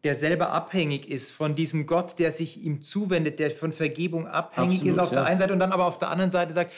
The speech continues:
Speaker 1: jetzt muss ich, jetzt muss ich ja auch so vergeben, wie es Gott gemacht hat und merk aber, wie es mir so schwer fällt. Also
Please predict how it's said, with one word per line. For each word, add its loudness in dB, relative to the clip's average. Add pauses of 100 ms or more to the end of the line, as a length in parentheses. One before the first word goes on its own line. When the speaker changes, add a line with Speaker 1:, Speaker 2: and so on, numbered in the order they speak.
(920)
Speaker 1:
jetzt 0
muss 4
ich, 0 (140)
jetzt -2
muss 4
ich -2
ja 0
auch 2
so 0
vergeben, 0
wie 0
es -4
Gott -2
gemacht -2
hat -6 (160)
und -4 (180)
merk -2
aber, 0
wie -4
es -8
mir 0
so -6
schwer 0
fällt. -2
Also -2